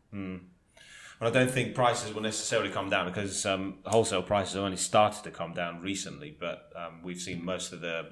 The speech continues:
energy companies lock in on, you know, longer term contracts where they buy us, buy the energy at a set, a set rate. So, you know, we need a prolonged period of lower wholesale rates to see any potential reductions. But,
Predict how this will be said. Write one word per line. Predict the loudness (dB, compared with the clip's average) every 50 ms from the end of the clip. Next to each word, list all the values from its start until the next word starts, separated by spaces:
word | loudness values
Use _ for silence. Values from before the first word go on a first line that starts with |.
| -10
energy | -10 -10 -10 -10 -10
companies | -8 -8 -8 -6 -8 -10 -6 -4
lock | -4 -4 -4 -4 -6
in | -4 -4 -4 -6 -8 -10
on, | -10 -8 -8 -10 -12 -14 -18 -20 -20 -20 -20 _ _ _ -20 -20 -20 _ _ -20
you | -16 -12
know, | -10
longer | -8 -6 -6 -8 -8
term | -8 -10 -10 -8 -6
contracts | -6 -6 -6 -4 -4 -4 -6 -6 -6 -10
where | -8 -8
they | -8 -8 -10 -10 -8 -6
buy | -4 -2 -2 -4
us, | -4 -6 -8 -10 -10 -16 _ _ _ -4
buy | -2 -2 -2
the | -2 -2
energy | -2 -2 -4 -4 -4
at | -6 -6
a | -6
set, | -6 -6 -6 -6 -6
a | -6
set | -8 -6 -6 -8 -6
rate. | -4 -4 -4 -4 -4 -6 -8 -8 -10 -12 -20 -20 -20 -20 -20 -20 -20 -20 -20 _
So, | -8 -2 2 4 4 4 4 2 2 0 -2 -2 -4 -6 -8 -12 -10
you | -8 -6
know, | -6 -4
we | -4 -2
need | -2 -2 -2
a | -2
prolonged | -4 -8 -14 -18 _ 0 2 2 4 4 2 2 0
period | 0 0 2 2 2 0
of | 0 -2 -4 -6 -10 -8
lower | -4 -2 0 2 2 2
wholesale | 0 0 -2 -2 -2 -2 -2 -2 -2 -2
rates | -4 -4 -4 -6 -8
to | -8 -8
see | -8 -6 -6 -4
any | -4 -4 -4 -6 -8 -10 -12
potential | -12 -8 -6 -6 -6 -6 -8 -8
reductions. | -8 -6 -6 -8 -8 -10 -14 -14 -16 -14 -8
But, | -4 -4 -4 -4 -4 -10